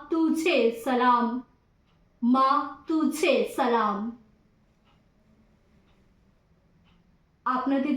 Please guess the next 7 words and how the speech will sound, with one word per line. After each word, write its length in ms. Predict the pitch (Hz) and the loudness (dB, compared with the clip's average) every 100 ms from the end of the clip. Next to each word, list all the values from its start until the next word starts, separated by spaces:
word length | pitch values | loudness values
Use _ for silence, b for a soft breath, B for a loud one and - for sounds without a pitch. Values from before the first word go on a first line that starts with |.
| 302 | -2
যদি 300 | 262 277 208 240 - _ _ _ | -2 0 -2 -4 -10 _ _ _
আমার 360 | 240 247 240 220 226 | -2 0 0 0 0
এই 80 | 214 208 - - 220 | -2 -4 -10 -4 -2
আবৃত্তিটি 800 | 240 220 254 285 - 294 - 269 277 - | 0 -2 -4 -4 -6 -8 -8 -6 -6 -4
ভালো 240 | 233 208 208 | -4 -2 -2
লেগে 200 | 202 208 254 | -4 -6 -6
থাকে 300 | - 262 | -6 -4